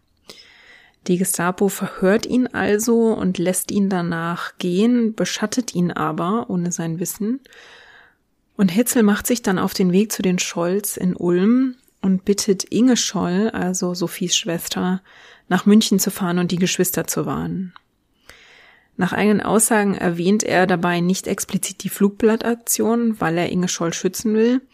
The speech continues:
sondern er spricht offenbar nur von dem Verhör und dass die Gestapo nun also ein Interesse an Sophie haben könnte. Und Inge Scholl verkennt die Gefahr der Situation offenbar und wiegelt ab, dass das doch nicht so gefährlich sein könne,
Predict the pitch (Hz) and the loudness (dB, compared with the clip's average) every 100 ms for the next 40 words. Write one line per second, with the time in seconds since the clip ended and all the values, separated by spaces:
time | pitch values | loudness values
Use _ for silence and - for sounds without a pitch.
0 | - - - - _ _ - 185 190 185 | -20 -20 -20 -20 _ _ -6 0 2 4
1 | 190 185 - - - 190 - 185 185 175 | 4 2 0 -2 -2 -2 -2 0 2 4
2 | 190 196 202 180 180 190 175 180 175 220 | 2 2 0 0 0 -2 -2 0 2 0
3 | 226 175 180 175 - 180 175 - 170 175 | 0 -2 -2 -2 -2 -4 -4 -4 -4 -6
4 | - 185 175 170 170 185 170 - 165 170 | -4 -4 -2 -4 -2 -2 -2 -4 -4 -4
5 | - - 175 - 170 185 - - 175 175 | -4 -4 -4 -4 -2 -2 -2 -2 -2 -4
6 | - 175 175 180 175 - 170 - 214 285 | -2 -2 0 -2 -4 -4 -4 -2 -2 -2
7 | - _ _ _ _ _ _ _ _ _ | -6 _ _ _ _ _ _ _ _ _
8 | _ - - - - - - 190 - 220 | _ -20 -20 -20 -20 -20 0 0 2 4
9 | 240 226 - 202 208 - 190 - 214 226 | 6 4 2 4 4 2 -4 0 4 4
10 | 202 185 - 180 170 175 175 170 175 - | 2 0 0 0 0 0 -2 -4 -4 -4
11 | 185 - - - 175 170 180 175 196 196 | -4 -4 -6 -4 -2 0 0 0 0 4
12 | 190 - 180 - - 175 - 175 170 - | 4 2 -4 -6 -6 -4 -2 -2 -2 -2
13 | 185 - 175 - 165 202 - 175 175 - | -2 -2 -4 -2 0 0 0 -2 -4 -4
14 | 170 175 254 | -2 0 0